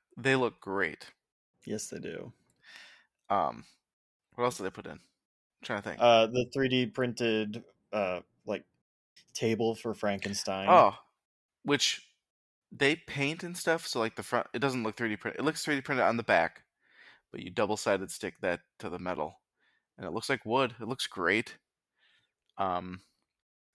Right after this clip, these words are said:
Speaker 1: I have the plasma disc. Uh, uh, I have something else, but I can't remem-, remember what it is.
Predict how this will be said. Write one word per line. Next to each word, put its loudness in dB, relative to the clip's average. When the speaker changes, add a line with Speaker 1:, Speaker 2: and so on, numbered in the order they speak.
Speaker 1:
I -2
have -2
the -4
plasma 8
disc. 2
Uh, -6
uh, -8
I -8
have -6
something -6
else, -2
but -8
I -6
can't -6
remem-, -8
remember -8
what -12
it -10
is. -14